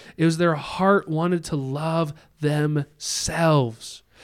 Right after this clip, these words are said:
So when you're reading the Gospel of Matthew and the rest of the Gospels in the book of Acts, even examining your own life, are you doing things to puff yourself up,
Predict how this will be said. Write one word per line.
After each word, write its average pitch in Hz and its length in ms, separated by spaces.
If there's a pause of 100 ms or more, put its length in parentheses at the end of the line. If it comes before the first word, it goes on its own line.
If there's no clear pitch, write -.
(180)
So - 140
when 175 80
you're 165 100
reading 208 260
the 214 80
Gospel 196 440
of 180 60
Matthew 175 380
and 156 80
the 143 60
rest 190 280
of 175 60
the 165 80
Gospels 165 540
in 151 100
the 139 120
book 175 200
of 160 80
Acts, 185 320 (480)
even 180 300
examining 180 540
your 156 100
own 180 200
life, 196 480 (360)
are 170 80
you 180 140
doing 202 460
things 208 420
to 165 100
puff 208 440
yourself 185 800 (220)
up, 185 360